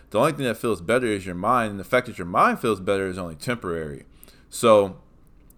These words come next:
what you really gotta think about is, is that you're going on vacation for a mental break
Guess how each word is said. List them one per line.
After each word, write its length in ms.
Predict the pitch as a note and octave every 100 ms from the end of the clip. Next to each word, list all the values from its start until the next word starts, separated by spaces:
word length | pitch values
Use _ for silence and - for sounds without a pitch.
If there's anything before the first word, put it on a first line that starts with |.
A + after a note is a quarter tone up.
| -
what 160 | A2+ A#2
you 80 |
really 200 | B2+ G3
gotta 220 | D3 A2 -
think 180 | F3+
about 300 | B2+ G#2+ G2
is, 220 | G2+ G2 - - -
is 120 | A2
that 120 | A2 G#2
you're 180 | C#3 F#3+
going 260 | C3+ B2
on 100 | G#2+
vacation 460 | G2 F2+ B2 B2 A2+
for 180 | G2+ E2+
a 60 |
mental 400 | E2+ A#2 A#2 F#2
break 420 | D#2+ E2 C#2+ -